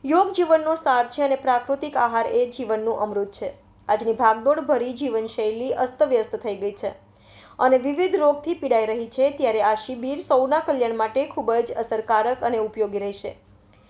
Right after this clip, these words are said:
અહીંયા આપેલો સમય જીવનભરની તાજગી અને સ્વસ્થતા માટે હિતકારી રહેશે.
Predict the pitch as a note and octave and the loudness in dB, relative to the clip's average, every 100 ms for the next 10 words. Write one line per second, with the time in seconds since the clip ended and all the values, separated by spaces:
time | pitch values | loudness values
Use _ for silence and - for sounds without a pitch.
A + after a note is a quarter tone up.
0 | - - - C#4+ D#4+ G4 F#4 D4+ D4+ D4+ | -20 -20 4 4 6 2 2 2 0 0
1 | C4+ C4+ C#4+ C#4+ B3 A#3+ A#3+ A#3+ B3 A#3+ | 2 2 2 -2 -2 -2 -4 -4 -2 0
2 | A3 G#3 G#3+ C#4 A#3+ A#3+ A#3+ A3 A3 - | 0 -2 -4 -2 0 -2 -2 -4 -4 -8
3 | B3+ B3 A3 A#3 - G#3 G#3 G3+ G3+ G#3 | -4 -2 0 -2 0 -2 0 -4 -6 -10